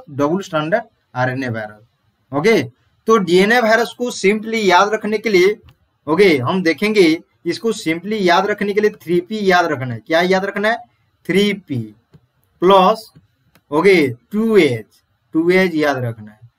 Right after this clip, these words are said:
plus एबी, plus एबी, ओके, एबी। ओके, तो ये डीएनए virus का classification है,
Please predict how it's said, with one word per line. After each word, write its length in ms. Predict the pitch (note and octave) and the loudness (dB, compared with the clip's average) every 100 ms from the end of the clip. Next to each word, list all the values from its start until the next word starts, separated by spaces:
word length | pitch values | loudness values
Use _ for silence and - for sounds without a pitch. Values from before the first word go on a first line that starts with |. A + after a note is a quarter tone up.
| _ _ | _ _
plus 360 | C#3+ F3 G#3 - _ | -2 0 -2 -8 _
एबी, 500 | C#3+ D3+ C#3+ A#2+ A2 G#2 _ _ _ | 0 0 0 -4 -10 -14 _ _ _
plus 380 | C3 C#3+ A3 A3+ - C#3 | -2 0 0 -2 -14 -14
एबी, 360 | C3 A#2 A2 G#2 _ _ _ _ _ - | -10 -10 -12 -16 _ _ _ _ _ -10
ओके, 260 | C3+ G3 D#3 A#2+ - | -2 0 0 -4 -8
एबी। 640 | C3+ C#3+ E3+ B2 A#2 G#2+ - _ _ _ _ _ _ - | -2 0 0 -2 -8 -8 -16 _ _ _ _ _ _ -8
ओके, 280 | D3 F#3+ D3 | 0 0 0
तो 200 | F#3 G3 | 0 2
ये 140 | F#3+ | 2
डीएनए 380 | D3 D#3 E3+ G3 | 2 -2 0 0
virus 460 | E3+ E3 A3 A#3 _ _ _ _ | 0 0 0 -4 _ _ _ _
का 120 | D#3 | -4
classification 960 | F#3 - C3 B2+ A#2+ C#3 C3 A#2+ A2 A2+ | -4 -6 -6 -6 -8 -12 -10 -10 -12 -14
है, 180 | G#2 | -20